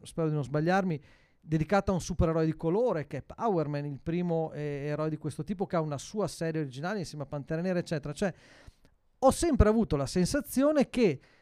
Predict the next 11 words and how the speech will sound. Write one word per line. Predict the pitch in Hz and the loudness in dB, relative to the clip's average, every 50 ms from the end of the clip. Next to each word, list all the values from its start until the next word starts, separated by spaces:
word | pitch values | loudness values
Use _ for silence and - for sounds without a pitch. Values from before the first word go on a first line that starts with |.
| _ _ | _ _
la | - 202 214 233 | 2 4 4 6
D | 226 269 | 6 4
C | - - - 277 | 2 2 0 0
facesse | - - 170 - - 240 202 - - 196 165 - | 0 0 -2 0 0 -2 -2 0 0 -2 -2 0
tanto, | - 156 139 127 135 139 147 - 226 247 | -2 -2 -2 -4 -4 -6 -2 -2 0 0
ma | 262 254 | 0 0
restasse | 247 233 - - 247 220 - - 180 165 | 0 0 0 0 -2 -2 0 0 0 0
bloccata | 160 175 175 165 - - 190 175 160 147 143 - 143 135 | 2 2 2 0 0 -4 -4 -2 -2 -4 -4 -6 -6 -4
dalla | 139 139 139 143 143 139 | -2 -4 -2 -2 -4 -4
sua | 135 - - - - 240 240 214 170 139 117 | -6 -8 -12 -10 -6 -4 0 0 0 0 0
storia | - - - - - 175 151 135 127 120 120 117 117 113 113 | -4 -10 -16 -10 -6 -4 -4 -4 -4 -6 -8 -8 -8 -10 -10